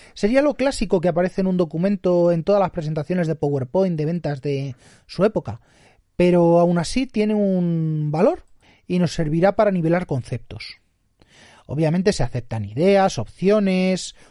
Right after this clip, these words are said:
opiniones, otras clasificaciones, cualquier cosa es bienvenida. Ya sabéis, me dejáis los comentarios y lo debatimos si queréis incluso en el grupo de Telegram. Pero bueno, vamos a tirarnos a la piscina.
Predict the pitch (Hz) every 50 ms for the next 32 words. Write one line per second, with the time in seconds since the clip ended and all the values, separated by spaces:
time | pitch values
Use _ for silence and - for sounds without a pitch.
0 | _ - 143 135 - 123 - 143 175 202 214 202 190 190 190 190 196 156 175 160
1 | - - - - 151 - - 120 - - 107 - - 202 214 196 196 202 - -
2 | - 160 170 240 233 - - - - 254 214 202 180 160 143 127 120 117 107 101
3 | 95 - _ _ _ - - _ _ - 147 147 - 160 135 117 107 107 110 107
4 | 107 - - 160 156 170 - - 123 117 120 120 180 208 240 277 311 370 415 -
5 | - - - - _ _ _ _ _ - 151 135 123 123 117 113 120 120 - 123
6 | - _ _ - 104 117 120 117 117 117 101 107 - 247 262 262 208 - - -
7 | 123 120 135 - - 156 147 - 139 127 - 127 127 123 127 127 135 135 127 127
8 | 123 123 123 127 226 262 277 294 302 320 381 453 _ _ _ _ _ _ _ _
9 | _ _ _ - - - - - - - _ _ - 226 285 339 339 285 285 240
10 | 196 175 147 - 170 156 170 156 160 156 160 156 - - 160 165 - 175 - -
11 | 311 302 165 127 -